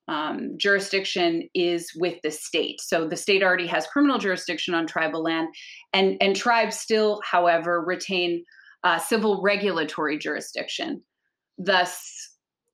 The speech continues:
one of the kind of mechanisms or, you know, main mechanism that tribes have casinos on their land.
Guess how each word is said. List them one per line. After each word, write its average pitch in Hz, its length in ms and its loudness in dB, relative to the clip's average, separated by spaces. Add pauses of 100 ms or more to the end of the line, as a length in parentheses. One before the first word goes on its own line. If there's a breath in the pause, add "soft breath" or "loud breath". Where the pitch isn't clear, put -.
one 196 220 0
of 170 140 -4
the 160 300 0
kind 160 160 0
of 151 140 -4
mechanisms 165 720 0
or, 151 260 -4
you 165 120 -2
know, 156 80 0
main 165 260 0
mechanism 156 680 0
that 151 220 0
tribes 165 420 0
have 156 400 0
casinos 226 720 0
on 170 160 2
their 151 200 0
land. - 380 -4